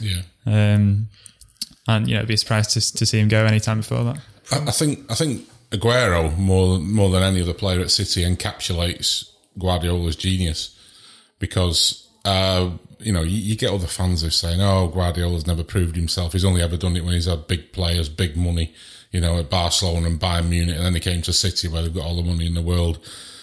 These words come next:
Speaker 1: Uh, what they don't seem to realise is how much he improves already great players. Aguero was already a legend at, at Manchester City, you know, and w-,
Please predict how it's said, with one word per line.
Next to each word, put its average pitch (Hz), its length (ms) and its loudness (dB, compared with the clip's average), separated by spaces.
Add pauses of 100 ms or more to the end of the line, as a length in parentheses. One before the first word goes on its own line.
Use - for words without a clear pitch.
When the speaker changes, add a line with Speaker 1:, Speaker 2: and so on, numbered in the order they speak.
(160)
Speaker 1:
Uh, 95 240 2
what 107 260 2
they 113 160 2
don't 104 320 2
seem 107 220 0
to 92 80 0
realise 85 560 2
is 90 160 2
how 98 180 2
much 92 280 0
he 90 140 2
improves 87 880 0
already 90 480 0
great 85 380 -4
players. 90 440 -2
Aguero 101 460 2
was 90 140 0
already 92 320 2
a 85 60 0
legend 85 440 -2
at, 85 220 -6
at 85 120 -6
Manchester 87 440 -2
City, 87 400 -2 (480)
you 90 100 0
know, 87 380 0 (440)
and 101 480 0
w-, - 240 -8